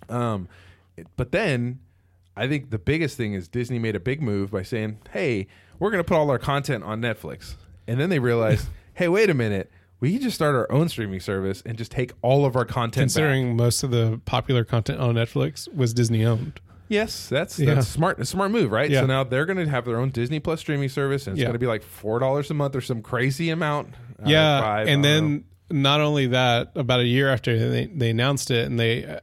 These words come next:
Speaker 2: actually added the official live date, I wanna say, like, when they announced, I think it's coming out in November of this year, um, then they bought the majority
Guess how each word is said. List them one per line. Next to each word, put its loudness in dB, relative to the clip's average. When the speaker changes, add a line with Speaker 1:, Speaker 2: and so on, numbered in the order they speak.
Speaker 2:
actually 0
added 0
the 2
official 0
live 2
date, 0
I 2
wanna 4
say, 0
like, 2
when 2
they 4
announced, 2
I -4
think 2
it's -2
coming 2
out -4
in 0
November 2
of 0
this 0
year, -4
um, 0
then 2
they 4
bought 2
the 2
majority 2